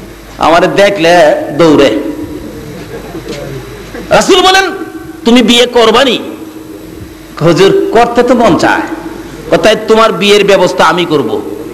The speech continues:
যারা নবীর কথা মানে, তাদের পক্ষে নবী থাকবে কিনা কোন তো? "তোমার বিয়ের ব্যবস্থা আমি করব।" চিঠি লিখছি। কালা আসওয়াদ, জি, এই চিঠিটা মদিনার বড় বাড়িটা আছে না, মদিনার বড় বাড়িটা,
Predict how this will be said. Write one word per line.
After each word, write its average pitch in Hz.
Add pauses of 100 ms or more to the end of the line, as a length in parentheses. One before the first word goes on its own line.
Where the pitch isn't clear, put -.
(140)
যারা 202
নবীর 214
কথা 202
মানে, 185 (140)
তাদের 190 (120)
পক্ষে 202
নবী 190
থাকবে 160
কিনা 165
কোন 151
তো? 202 (1120)
"তোমার 208
বিয়ের 196
ব্যবস্থা 180
আমি 160
করব।" 113
চিঠি 185
লিখছি। 139 (440)
কালা 170 (180)
আসওয়াদ, 165 (680)
জি, 147 (540)
এই 214 (100)
চিঠিটা 202 (300)
মদিনার 190
বড় 170
বাড়িটা 156
আছে 175
না, 262 (580)
মদিনার 175
বড় 170
বাড়িটা, 180